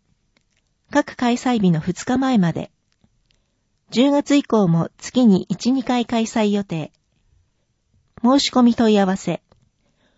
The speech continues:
十和田わははの会、井出。電話、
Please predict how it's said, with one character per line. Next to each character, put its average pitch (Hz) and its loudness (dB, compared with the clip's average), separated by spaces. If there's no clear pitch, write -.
十 220 0
和 226 2
田 208 2
わ 208 -4
は 247 -6
は 277 -2
の 220 4
会、 - -6
井 165 -6
出。 - -4
電 226 6
話、 202 2